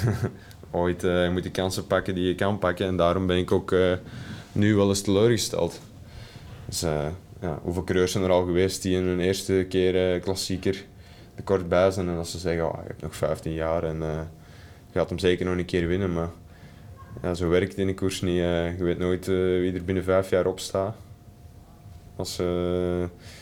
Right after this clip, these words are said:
als tegenstander bijvoorbeeld ten eerste al en, eh, je weet nooit wat met jezelf gebeurt, dus je moet de kansen pakken die je hebt,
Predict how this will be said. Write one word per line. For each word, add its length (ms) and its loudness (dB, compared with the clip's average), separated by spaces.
als 160 -2
tegenstander 640 4
bijvoorbeeld 380 2
ten 120 0
eerste 280 2
al 220 4
en, 140 0
eh, 180 2
je 60 2
weet 140 2
nooit 200 0
wat 140 -2
met 120 0
jezelf 340 2
gebeurt, 380 0
dus 160 -10
je 60 -4
moet 120 -4
de 60 -18
kansen 320 -4
pakken 300 -4
die 100 -2
je 60 -4
hebt, 240 -6